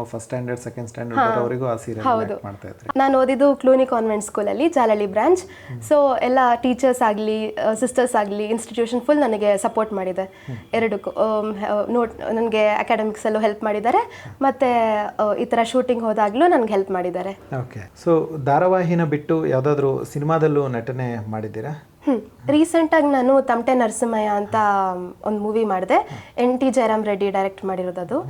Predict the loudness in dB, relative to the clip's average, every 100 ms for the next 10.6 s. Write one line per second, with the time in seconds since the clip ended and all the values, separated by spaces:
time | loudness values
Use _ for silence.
0 | -12 -2 2 4 2 0 -2 -4 -12 -18
1 | -4 0 2 4 4 4 4 2 2 2
2 | 2 2 2 2 0 0 -2 -2 -4 -12
3 | -8 -6 -6 -8 -6 0 0 0 -6 -2
4 | -4 -4 -10 -6 2 4 4 4 2 0
5 | 0 -2 0 2 2 2 0 0 0 0
6 | 0 -2 -6 -6 -6 -6 -8 -10 -12 -14
7 | -14 -4 2 4 4 2 0 2 4 6
8 | 6 6 6 6 4 4 2 4 4 4
9 | 4 0 2 4 6 4 0 -2 0 0
10 | -2 -6 -6 -8 -10 -12